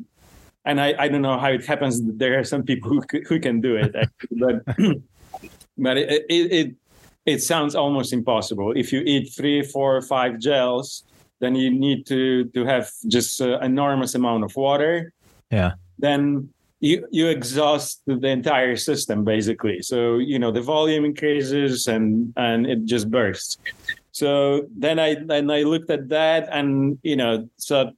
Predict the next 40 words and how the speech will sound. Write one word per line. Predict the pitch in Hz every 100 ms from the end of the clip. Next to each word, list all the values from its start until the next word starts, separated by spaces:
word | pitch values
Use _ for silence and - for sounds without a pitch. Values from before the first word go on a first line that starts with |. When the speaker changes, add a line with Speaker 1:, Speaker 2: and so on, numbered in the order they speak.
| -
Speaker 1:
it's | 143
okay. | 131 127
So | - 135
instead | 135 131 120 135
of | 120 - -
those | 117 127 117 -
simple | 151 143 131
sugars, | - 139 131 123
we | 135
need | 131 123
something | - 127 117 120 117 117 _ _ -
what | 131
will | 131 131
be | 113 117 113
slower, | 110 - 156 160 123 110 104 - 143
uh, | 117 110 101 104 -
have | 135 110
slower | 104 147 143 139
digestion. | 123 117 104 101 87 - 101 101 117
And | 120 117
my | 123 117
first | 139 131 127 -
choice, | 131 120 120 - - _ _ - - _ -
uh, | 117 113 113 113 117 113 120 _ -
were | 123 127
actually | 120 - 143
potatoes. | 156 156 135 110 107 113 - -
<clears throat> | _
And | - 196 160 127 131 113 113 113 113 117 - _ _ _
Speaker 2:
Oh. | 170 170 82 - - - - - - -
Speaker 1:
And | 123 123
this | 135
was | 143 120
the, | 131 123 127
the | 127 127
initial | 143 135 135 147
product. | 131 160 143 104 -
It | 120
was, | 113 113 104 113
uh, | 113 107